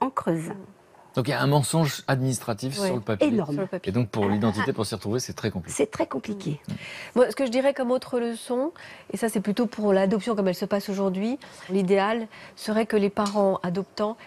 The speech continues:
Speaker 3: laissent une place à l'histoire de l'enfant, à ses origines, à son pays, à sa culture et aux parents biologiques. Il y a une place, même si elle n'est pas dite, elle n'est pas racontée, c'est pas forcément l'histoire de tous les jours, c'est,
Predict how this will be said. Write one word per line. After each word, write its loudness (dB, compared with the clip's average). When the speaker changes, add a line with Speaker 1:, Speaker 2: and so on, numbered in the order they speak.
Speaker 3:
laissent -2
une 4
place -4
à 2
l'histoire 2
de 2
l'enfant, 0
à 0
ses 0
origines, 2
à 0
son -4
pays, 2
à -6
sa 0
culture -2
et 2
aux 2
parents 0
biologiques. -2
Il 6
y 6
a 2
une 4
place, 0
même 2
si -2
elle 4
n'est 4
pas 0
dite, 2
elle 2
n'est 4
pas -2
racontée, 0
c'est -4
pas -4
forcément -2
l'histoire 2
de 4
tous -4
les 2
jours, 2
c'est, -6